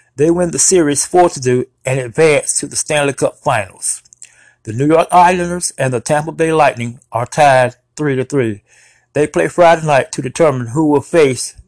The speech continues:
the Canadiens Monday night in the S-, Stanley Cup Finals. Good luck to both. In entertain-, in entertainment news, good news for Supernatural fans. Supernatural is getting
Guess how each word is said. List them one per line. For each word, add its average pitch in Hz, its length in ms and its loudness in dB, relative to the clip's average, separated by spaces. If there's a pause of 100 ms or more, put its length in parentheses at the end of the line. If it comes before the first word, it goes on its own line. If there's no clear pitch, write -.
(220)
the - 100 -20
Canadiens 139 640 -2 (520)
Monday 139 300 -4
night 135 320 0 (500)
in 127 120 -8
the 120 40 -8
S-, - 220 -4 (120)
Stanley 143 520 0
Cup - 260 -2
Finals. 117 600 -2 (720)
Good 131 160 0
luck 135 220 4
to 139 100 -2
both. 110 300 -4 (1500)
In 160 140 2
entertain-, 160 500 2
in 131 200 -2
entertainment 175 560 0
news, 107 460 -2 (760)
good 165 160 2
news 160 380 0
for 139 120 -2
Supernatural 170 640 0
fans. 123 500 -2 (160)
Supernatural 190 800 0
is 131 140 -2
getting 156 340 -2